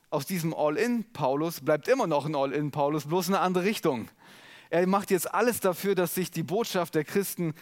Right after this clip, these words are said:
weiter verbreitet, aber immer im Gepäck seine Vergangenheit. Immer das, was er gemacht hat, musste er mitschleppen und war ein Teil von dem, was sein Leben ausgemacht hat, Teil seiner Biografie.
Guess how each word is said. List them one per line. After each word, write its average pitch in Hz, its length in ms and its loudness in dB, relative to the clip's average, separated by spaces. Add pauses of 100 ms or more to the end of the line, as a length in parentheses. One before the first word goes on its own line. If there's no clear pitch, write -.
(120)
weiter 170 400 0
verbreitet, 147 680 0 (300)
aber 170 340 2
immer 220 320 2
im 165 160 0
Gepäck 180 640 -4 (1000)
seine 160 240 0
Vergangenheit. 123 680 -4 (840)
Immer 202 260 4
das, 202 200 2
was 190 160 -2
er 165 120 2
gemacht 170 360 0
hat, 165 180 0
musste 170 280 0
er 151 80 4
mitschleppen 170 680 2 (420)
und 175 360 0
war 180 100 4
ein 175 120 -2
Teil 180 460 2 (140)
von 160 300 -2
dem, 165 420 0 (1500)
was 147 160 -2
sein 156 180 2
Leben 147 200 0
ausgemacht 135 540 -2
hat, 104 180 -6
Teil 151 220 0
seiner 160 200 0
Biografie. 156 640 -4